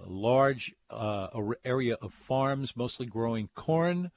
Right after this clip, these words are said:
but they historically did grow a lot of celery in the area un-, uh, until, uh, well, who knows when. Uh, they have a restaurant there. It's the two twenty-four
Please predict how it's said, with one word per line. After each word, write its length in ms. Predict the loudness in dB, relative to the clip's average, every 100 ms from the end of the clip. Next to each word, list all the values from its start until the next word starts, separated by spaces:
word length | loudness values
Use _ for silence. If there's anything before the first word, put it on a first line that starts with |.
| _ _ _ _ _
but 220 | -2 0
they 140 | 0 -2
historically 600 | -4 -2 -2 -2 -2 -2
did 220 | 0 0
grow 260 | 4 4
a 60 | 4
lot 460 | 2 0 2 0 -2
of 100 | -6
celery 460 | 0 2 2 0
in 100 | -2
the 180 | -4 -6
area 360 | -4 -2 -2 -4
un-, 240 | -6 -8 -10 _ -12
uh, 280 | -10 -10 -12 -14
until, 580 | -12 -8 0 2 2 0
uh, 360 | -2 -4 -8 -10 -10
well, 320 | -6 -4 -6 -10 _ _ _ _ _ _ _ _
who 80 | -2
knows 320 | 0 -2 -4
when. 260 | -8 -12 -14 _ _ _ _ -20 _ -6
Uh, 140 | -2 0
they 100 | 2
have 160 | 2
a 80 | 4
restaurant 400 | 2 2 -2 -4
there. 220 | -2 -2
It's 160 | -2 -6
the 100 | -8
two 200 | -4 -4
twenty-four 920 | -2 -4 -4 -6 -4 0 0 0